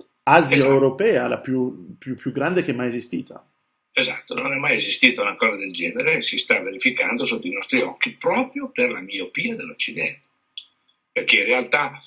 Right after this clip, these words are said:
Speaker 2: tra l'altro, nell'edizione italiana, eh,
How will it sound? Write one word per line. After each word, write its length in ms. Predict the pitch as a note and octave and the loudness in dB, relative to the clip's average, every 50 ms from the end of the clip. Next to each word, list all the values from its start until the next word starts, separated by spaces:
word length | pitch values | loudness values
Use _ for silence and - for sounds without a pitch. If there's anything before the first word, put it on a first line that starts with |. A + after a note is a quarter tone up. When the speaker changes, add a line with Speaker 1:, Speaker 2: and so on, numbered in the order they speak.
| - _ _ | -20 _ _
Speaker 2:
tra 140 | B2+ C3+ | 2 4
l'altro, 220 | C#3+ C3+ B2 - A2+ | 4 2 2 -2 -10
nell'edizione 600 | A2+ A#2 A#2+ B2 B2 B2+ C3 - - E3 D#3+ D#3 | -10 -8 -8 -10 -8 -10 -6 -4 -4 -4 -4 -4
italiana, 600 | D3 B2+ C3 B2+ B2 A#2 A2 G#2+ G2+ F2+ - - - - _ _ _ _ _ _ _ | -4 -4 -4 -2 -2 -2 -4 -4 -6 -8 -12 -16 -20 -20 _ _ _ _ _ _ _
eh, 680 | - A#2+ A2+ A2 G#2+ G#2+ G#2+ - - - - - - | -6 -4 -2 -2 -2 -2 -2 -4 -6 -6 -10 -12 -14